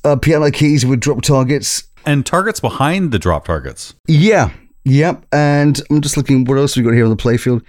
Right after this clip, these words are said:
Speaker 1: There's a lot of stand-up targets, and the, and on a bunch of the targets, they have, uh, little depictions of classic Queen albums on them,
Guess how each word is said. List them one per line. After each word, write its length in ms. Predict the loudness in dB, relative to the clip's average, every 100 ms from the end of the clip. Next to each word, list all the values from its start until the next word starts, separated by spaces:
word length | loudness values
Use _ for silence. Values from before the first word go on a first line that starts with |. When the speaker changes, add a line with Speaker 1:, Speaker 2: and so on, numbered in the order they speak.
| _ _ _
Speaker 1:
There's 240 | -2 0 0
a 80 | 2
lot 240 | 2 0
of 100 | 0
stand-up 420 | -2 0 0 -2
targets, 720 | -2 0 0 0 -4 -6 -10 -10 -2
and 460 | 0 2 2 2
the, 400 | 0 0 0 0 0
and 240 | 0 0 0
on 320 | 0 2 0 -4 -18 _
a 60 | -4
bunch 380 | 0 0 0 0
of 40 |
the 80 | -2
targets, 720 | 0 0 2 0 -2 -6 -8 -12 -20 -20 -20 -20 -4
they 280 | 0 2 2
have, 520 | 2 2 0 -2 -8 -6
uh, 300 | -2 0 2
little 340 | 2 2 2 0
depictions 760 | -2 0 -2 0 0 2 0 -2
of 380 | -2 0 0 -2
classic 440 | -2 -2 -2 -4 -2
Queen 360 | 0 2 2 0
albums 420 | -2 0 2 0 0
on 300 | -2 -2 -2
them, 380 | -4 -6 -6 -12